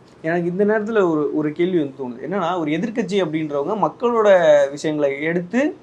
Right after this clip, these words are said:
முன்னாடி வந்து சொல்றவங்க. So, அந்த எதிர்க்கட்சின்றவங்க கேக்குற கேள்வியை பொறுத்து தான் ஆளுங்கட்சியோட செயல்பாடுகள் ஒன்று ரெண்டு வந்து மாறும்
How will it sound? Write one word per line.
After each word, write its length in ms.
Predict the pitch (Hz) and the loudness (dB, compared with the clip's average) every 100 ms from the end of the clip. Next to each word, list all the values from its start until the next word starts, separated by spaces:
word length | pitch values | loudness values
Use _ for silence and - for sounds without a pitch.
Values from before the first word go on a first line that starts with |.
| - | -8
முன்னாடி 300 | 160 180 175 | -2 0 2
வந்து 160 | 143 165 165 | 0 -4 -4
சொல்றவங்க. 400 | 143 147 127 117 - - - - | 0 0 -2 -8 -18 -20 -20 -4
So, 280 | 247 247 233 | 2 4 6
அந்த 440 | 220 214 180 196 196 | 6 6 4 2 2
எதிர்க்கட்சின்றவங்க 1000 | 202 254 285 208 254 226 220 202 202 190 | 2 4 2 2 2 4 4 4 0 2
கேக்குற 300 | 202 202 202 | 4 4 4
கேள்வியை 320 | 202 208 208 | 4 4 4
பொறுத்து 240 | 185 180 240 | 2 2 4
தான் 220 | 220 254 | 6 6
ஆளுங்கட்சியோட 400 | 254 202 202 185 | 2 2 4 4
செயல்பாடுகள் 520 | 185 185 185 180 175 | 2 2 4 2 2
ஒன்று 200 | 165 160 | 0 -2
ரெண்டு 200 | 160 175 | 0 0
வந்து 180 | 160 202 | 2 2
மாறும் 460 | 170 165 190 175 | 4 6 6 2